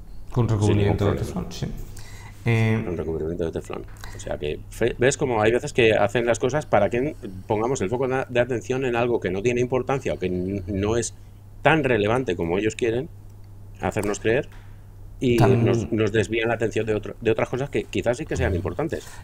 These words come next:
Speaker 1: Estaba
Speaker 2: Porque
Speaker 1: viendo
Speaker 2: que
Speaker 1: yo
Speaker 2: la
Speaker 1: el otro
Speaker 2: gente
Speaker 1: día
Speaker 2: mire si, que la gente mire si tiene sartenes de teflón en casa.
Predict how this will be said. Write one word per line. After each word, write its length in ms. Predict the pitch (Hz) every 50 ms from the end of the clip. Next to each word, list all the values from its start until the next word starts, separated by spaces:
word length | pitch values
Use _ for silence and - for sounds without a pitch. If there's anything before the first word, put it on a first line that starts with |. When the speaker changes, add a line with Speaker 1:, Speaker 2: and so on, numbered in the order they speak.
| -
Speaker 1:
Estaba 240 | - 101 - 139 143
Speaker 2:
Porque 120 | 147 165
Speaker 1:
viendo 100 | 165 156
Speaker 2:
que 60 | 160 160
Speaker 1:
yo 20 |
Speaker 2:
la 60 | 156
Speaker 1:
el 60 | 151 131
otro 140 | 139 - -
Speaker 2:
gente 180 | 143 139 151
Speaker 1:
día 100 | 147 143
Speaker 2:
mire 140 | 127 131 -
si, 120 | - - - - - - - - - - - - -
que 60 | -
la 80 | 104 101
gente 180 | 147 165 185
mire 180 | 160 156 127 117
si 100 | 117 123
tiene 200 | 117 113 107 98
sartenes 380 | - 107 92 104 - 107 95
de 120 | 87 92 90
teflón 300 | 90 85 - 98 95 90
en 60 | 80
casa. 260 | 82 - - - 73